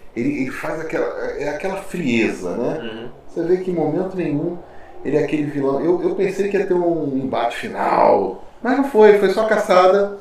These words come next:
Speaker 1: acabou, ele é só mais um e foi pra outro.
Speaker 2: É. O,
Speaker 1: Né?
Speaker 2: o, a única coisa que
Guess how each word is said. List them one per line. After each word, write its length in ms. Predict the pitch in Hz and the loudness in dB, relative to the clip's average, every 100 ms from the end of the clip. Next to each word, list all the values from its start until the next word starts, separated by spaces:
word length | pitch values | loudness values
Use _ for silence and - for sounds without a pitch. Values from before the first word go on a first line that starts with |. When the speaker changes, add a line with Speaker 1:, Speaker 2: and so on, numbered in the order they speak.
| - - - | -14 -14 -8
Speaker 1:
acabou, 680 | 135 160 151 143 165 185 | 0 2 4 4 4 6
ele 200 | 175 165 170 | 6 6 4
é 40 | |
só 160 | - 160 | 4 2
mais 240 | 180 135 | 4 4
um 260 | 135 160 165 | 2 0 -2
e 80 | 147 | -4
foi 180 | 151 151 | -6 -4
pra 120 | 160 | 0
outro. 440 | 127 131 - 98 - | 4 4 0 -8 -12
Speaker 2:
É. 60 | 98 - - - - | -14 -14 -14 -16 -12
O, 100 | - | -6
Speaker 1:
Né? 160 | - 196 | -2 -2
Speaker 2:
o, 960 | 160 135 107 - - 113 113 107 104 101 | -2 -4 -6 -10 -10 -8 -6 -6 -8 -10
a 140 | - 135 | -2 0
única 220 | 175 185 | 0 -4
coisa 260 | 151 147 143 | -4 -4 -6
que 340 | 135 123 117 | -10 -12 -14